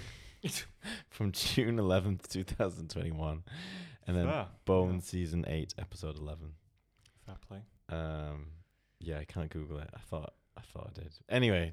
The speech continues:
Speaker 1: doesn't matter. It could be a Bones Day. Who knows what day, what Bones or No Bones Day it will be
Speaker 2: Hmm.
Speaker 1: when people listen to this. So what, that goes back to my original question. What makes a Bones Day for you, Jonah?
Speaker 2: I, n-,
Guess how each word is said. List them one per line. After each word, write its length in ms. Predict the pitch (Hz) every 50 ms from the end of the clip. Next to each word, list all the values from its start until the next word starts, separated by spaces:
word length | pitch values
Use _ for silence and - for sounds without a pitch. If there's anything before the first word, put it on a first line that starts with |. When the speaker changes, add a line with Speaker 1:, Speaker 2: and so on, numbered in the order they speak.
| -
Speaker 1:
doesn't 240 | - 107 101 101 98
matter. 340 | 92 87 82 82 85 92 - -
It 100 | - -
could 140 | - 107 98
be 80 | - 92
a 60 | 87
Bones 300 | - 87 87 87 87 -
Day. 240 | - 98 92 92 - _ - - 113
Who 140 | 131 139
knows 260 | 139 131 131 127 120 120
what 220 | 120 98 90 -
day, 140 | - 104 -
what 240 | - 104 104 - -
Bones 500 | 101 101 101 98 98 98 98 92 - - -
or 80 | 90 90
No 160 | 90 90 87
Bones 320 | 82 87 85 85 82 82
Day 300 | - - 82 80 80 78 -
it 40 | -
will 160 | 78 76 78
be 420 | 80 85 82 78 76 78 82 - _ _ _ -
Speaker 2:
Hmm. 300 | 107 101 98 98 95 95 98 - - _ _ _ _ - -
Speaker 1:
when 360 | 80 82 80 80 78 69 -
people 260 | - 92 85 - 78
listen 320 | 73 82 98 92 - - 73
to 80 | - 104
this. 420 | 104 - - 113 - - - - _ _ _ _ _ _ _
So 140 | - - 98
what, 320 | 92 98 104 104 - - -
that 180 | 95 92 -
goes 160 | - 110 110
back 140 | 113 110 107 -
to 100 | - 110
my 120 | 98 95
original 340 | 95 104 113 107 101 92 85
question. 560 | - 82 80 - - - - 73 76 80 87 - - - - - - _ _
What 640 | - - 92 98 101 101 101 98 95 80 - - - _ _ _ _ _ - - - -
makes 400 | - 90 90 87 - - - - -
a 60 | -
Bones 380 | 82 - 85 82 85 85 80 -
Day 240 | - 85 80 80
for 160 | 78 - - 80
you, 160 | 78 76 76
Jonah? 260 | 76 73 73 78 78 80 - _ _ _ - - -
Speaker 2:
I, 120 | 139 139 - - - _ - 139
n-, 180 | 131 120 127